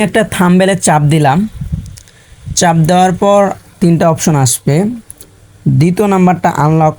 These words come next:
all time, এইটাতে চাপ দিবেন। এটাতে চাপ দিলে আপনার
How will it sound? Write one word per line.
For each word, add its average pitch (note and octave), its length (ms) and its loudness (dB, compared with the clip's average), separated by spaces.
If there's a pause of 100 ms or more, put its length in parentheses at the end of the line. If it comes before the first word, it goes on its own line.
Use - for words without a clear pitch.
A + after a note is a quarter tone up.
all D3 120 0 (120)
time, C#3+ 200 2 (1300)
এইটাতে F#3 280 0 (100)
চাপ D3+ 140 2 (120)
দিবেন। A2 240 2 (1300)
এটাতে F#3 220 2 (100)
চাপ G#3 240 2
দিলে G#3+ 180 2 (100)
আপনার G3 220 0